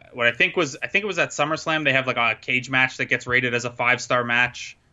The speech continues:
Um, so that's pretty good. Uh, at some point, Owen Hart and Yokozuna end up as a tag team also, 'cause, like,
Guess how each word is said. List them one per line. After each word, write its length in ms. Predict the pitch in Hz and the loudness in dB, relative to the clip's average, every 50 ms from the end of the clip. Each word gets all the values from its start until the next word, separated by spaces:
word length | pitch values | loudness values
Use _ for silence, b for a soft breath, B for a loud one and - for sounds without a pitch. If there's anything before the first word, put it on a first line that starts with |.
| _ _ 123 | _ _ -6
Um, 240 | 117 110 107 104 104 - | -4 -2 -2 -4 -6 -10
so 140 | - - 127 | -6 0 2
that's 200 | 127 143 - - | 2 2 2 0
pretty 220 | - 143 135 131 | -2 0 0 2
good. 420 | 123 131 131 131 131 127 123 - b b b b b b | 4 4 6 6 4 2 0 -6 b b b b b b
Uh, 140 | 120 123 127 139 | 2 2 4 4
at 140 | 147 143 - | 2 0 2
some 260 | - 180 185 208 202 | 2 2 4 4 2
point, 340 | - 196 190 185 180 185 - - | -2 0 2 2 2 0 0 0
Owen 200 | 147 156 160 151 | 0 0 0 0
Hart 280 | 131 135 139 147 151 143 | 0 2 2 4 4 2
and 120 | 139 135 | 2 2
Yokozuna 540 | 131 135 131 - 139 123 123 131 131 131 131 | 2 0 0 0 -2 -2 0 2 2 2 4
end 160 | 131 131 131 | 4 4 4
up 120 | 127 - | 4 2
as 100 | 127 120 | 0 -4
a 60 | 120 110 | -4 -8
tag 420 | - - 123 120 123 139 135 - | -2 2 4 4 4 4 2 -2
team 280 | - 175 185 190 180 - | -6 -6 -6 -4 -8 -2
also, 400 | 123 127 143 139 - 196 208 208 | 0 0 0 2 2 2 2 2
'cause, 200 | 202 - 147 127 | 2 0 0 4
like, 260 | 131 123 113 107 - | 4 4 4 2 -2